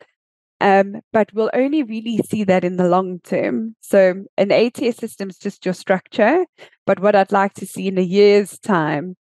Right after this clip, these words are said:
is our candidates reaching out to the company directly because of the marketing that was implemented. Um, and can H R, you know, contact candidates that are currently on their database?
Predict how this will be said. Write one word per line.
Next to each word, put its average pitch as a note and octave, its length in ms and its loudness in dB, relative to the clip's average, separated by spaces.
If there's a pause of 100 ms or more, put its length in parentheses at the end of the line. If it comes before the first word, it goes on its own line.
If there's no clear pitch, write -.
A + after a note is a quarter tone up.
(100)
is - 180 0
our F#3 160 0
candidates F#3+ 800 -2 (180)
reaching F#3+ 380 -2
out E3 460 -2
to F3 200 -10
the - 80 -2
company A3+ 500 -2
directly G3 540 -2
because F3+ 380 -6
of E3 100 -6
the E3+ 140 -4
marketing G#3 580 0
that G3+ 160 0
was G3+ 160 -2
implemented. G3 800 0 (600)
Um, F#3 420 0 (300)
and G#3 320 -2
can G#3+ 280 4
H - 380 -2
R, F#3 380 0 (180)
you G#3 80 -6
know, F#3+ 160 0
contact - 760 -4 (100)
candidates G3 500 0
that F3 120 0
are F3+ 60 -2
currently F#3+ 400 -4
on F#3+ 160 -2
their F3+ 140 0
database? E3 480 -2